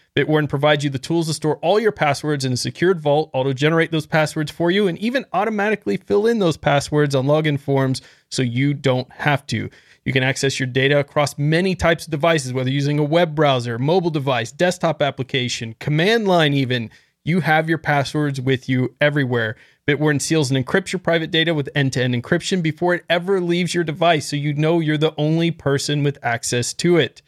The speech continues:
The other feature that Bitwarden has added recently is quite amazing as well, the feature to allow you to switch accounts.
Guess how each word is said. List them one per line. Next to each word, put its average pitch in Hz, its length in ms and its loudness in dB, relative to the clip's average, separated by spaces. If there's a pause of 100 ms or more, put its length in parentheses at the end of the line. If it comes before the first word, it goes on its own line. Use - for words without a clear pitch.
(200)
The 147 220 0
other 190 220 4
feature 196 380 -4
that 175 160 -2
Bitwarden 185 320 0
has 175 120 0
added 180 260 0
recently 185 580 0
is 147 180 -4
quite 147 260 0
amazing 143 400 2
as 123 200 0
well, 151 320 4
the 143 100 -4
feature 165 360 -4
to 147 140 -4
allow 135 200 0
you 139 180 -2
to 131 140 -4
switch - 560 0
accounts. - 560 -6